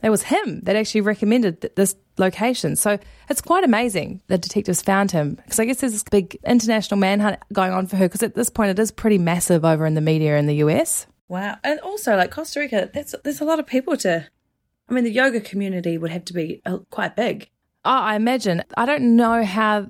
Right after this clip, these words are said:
Speaker 1: the U S Marshals or the cops found this guy. I think there was a bit of a tip-off, 'cause obviously people are like, you know, there's a lot of Americans over in Costa Rica, so maybe they're kind of following the news, someone's seen her.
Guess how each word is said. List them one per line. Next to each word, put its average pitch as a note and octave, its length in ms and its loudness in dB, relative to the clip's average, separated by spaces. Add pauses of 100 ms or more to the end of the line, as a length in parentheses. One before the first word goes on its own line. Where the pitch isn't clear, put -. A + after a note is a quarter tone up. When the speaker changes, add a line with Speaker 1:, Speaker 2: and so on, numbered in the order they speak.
(140)
Speaker 1:
the F#3+ 480 2 (280)
U G#3 140 4
S G3 140 2
Marshals F#3 340 2
or F3 60 4
the E3+ 60 2
cops - 320 -4
found F#3+ 320 2
this F3 100 -2
guy. F3 200 0
I F3+ 40 0
think A#3+ 160 -2
there A#3 60 2
was G3 80 0
a F3+ 40 0
bit F#3+ 80 2
of F3 60 0
a E3 60 0
tip-off, F3+ 480 0
'cause A#3+ 120 -2
obviously B3+ 420 0
people G3+ 320 0
are F#3 120 4
like, D#3 320 0
you A3+ 80 0
know, G3 60 2
there's F#3+ 160 -2
a - 20 2
lot A3+ 140 4
of E3 80 -4
Americans E3 680 2
over G3 300 2
in G3 180 0
Costa G3 320 0
Rica, F#3+ 240 0
so F#3+ 180 0
maybe F3 280 0
they're D#3+ 260 2
kind D#3+ 220 -6
of D3+ 80 -8
following D3 340 -4
the D3+ 100 -4
news, G#3 440 4
someone's D3 340 -2
seen G3 320 0
her. F3+ 320 2